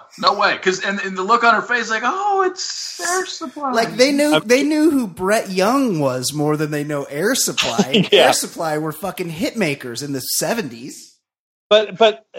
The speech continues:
Speaker 3: there has to be some promotional tie-in or something that's, that Reality Steve, uh, knows, because, like, every time there's a, a band on the show, it's the Caucasian band that's country but not
Speaker 2: Quasi-country.
Speaker 3: country, and it's,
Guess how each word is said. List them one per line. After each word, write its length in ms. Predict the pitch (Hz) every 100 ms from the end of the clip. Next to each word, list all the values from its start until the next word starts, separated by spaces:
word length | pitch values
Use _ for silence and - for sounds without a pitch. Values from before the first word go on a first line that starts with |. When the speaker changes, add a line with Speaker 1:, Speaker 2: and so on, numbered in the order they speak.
| 180
Speaker 3:
there 160 | 208
has 340 | 185 226 262 -
to 100 | 254
be 180 | 226 202
some 640 | - - 202 202 208 190
promotional 640 | - 190 180 190 185 180
tie-in 380 | 170 175 190 185
or 80 | 147
something 340 | 139 180 -
that's, 200 | 151 131
that 220 | 147 139 131
Reality 360 | 151 156 143
Steve, 420 | - - 202 190 -
uh, 280 | 139 127 127 127 _
knows, 380 | 139 135 180 185
because, 320 | 147 - 156
like, 260 | 147 131 - _ _ _ _ _ -
every 240 | 196 262 -
time 240 | 226 233 208
there's 240 | 196 175
a, 220 | 165 151
a 220 | 143 139 135
band 320 | 151 175 185
on 100 | 160
the 80 | 131
show, 380 | - 180 135
it's 240 | 120 117 -
the 240 | 135 123
Caucasian 880 | - - 139 - 165 175 185 202 185
band 560 | 170 160 170 175 180 165
that's 320 | 135 135 131 - _ _
country 460 | - 170 165 151 170
but 160 | 165 139
not 220 | 143 -
Speaker 2:
Quasi-country. 140 | 123 135 -
Speaker 3:
country, 320 | 131 123 123 _ _ _ _ _
and 440 | 151 156 156 151 151
it's, 320 | 160 165 -